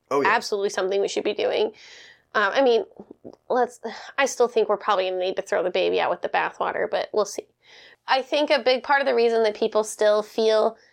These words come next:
Speaker 2: an allegiance to the Democratic Party is that only up until recently have they really been, have they been able to recognize that they're still not benefiting from voting Democrat.
Speaker 1: If
Speaker 2: Because the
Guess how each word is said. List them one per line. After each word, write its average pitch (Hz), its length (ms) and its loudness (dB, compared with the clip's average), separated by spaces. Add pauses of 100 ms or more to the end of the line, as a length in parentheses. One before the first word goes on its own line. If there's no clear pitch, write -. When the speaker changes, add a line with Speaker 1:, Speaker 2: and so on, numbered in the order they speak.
(260)
Speaker 2:
an 214 300 2
allegiance 247 800 2 (180)
to 240 160 2
the 214 100 2
Democratic 202 880 -2
Party 190 600 -2 (440)
is 208 220 2
that 185 320 0 (560)
only 240 400 4
up 226 200 4
until 208 400 2
recently 180 840 0
have 196 320 -2
they 202 180 4
really 214 680 2 (220)
been, 190 420 2
have 220 200 2
they 226 120 6
been 226 180 4
able 220 220 4
to 220 160 0
recognize 247 920 2
that 202 240 0
they're 202 120 2 (140)
still 208 160 2
not 185 260 0
benefiting 180 520 0
from 185 220 -2
voting - 280 0
Democrat. - 560 -4
Speaker 1:
If 127 300 -6
Speaker 2:
Because 247 520 2
the 214 560 -2